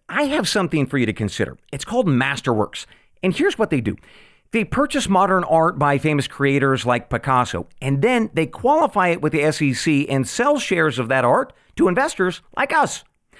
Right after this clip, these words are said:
Now, eventually, they sell that piece of art, it's called an exit,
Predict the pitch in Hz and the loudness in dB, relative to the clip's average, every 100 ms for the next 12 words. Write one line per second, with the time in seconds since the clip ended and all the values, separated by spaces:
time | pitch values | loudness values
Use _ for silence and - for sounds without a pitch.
0 | - - 135 135 131 262 - 190 175 131 | -20 -8 0 2 4 2 2 2 2 2
1 | 165 151 - 190 175 139 123 - 113 - | 2 2 2 2 4 2 -2 -2 -2 0
2 | 101 - 110 110 - - - 113 104 - | -2 0 2 2 -2 -12 -2 -2 -2 -4
3 | 135 - 127 | -4 -2 -4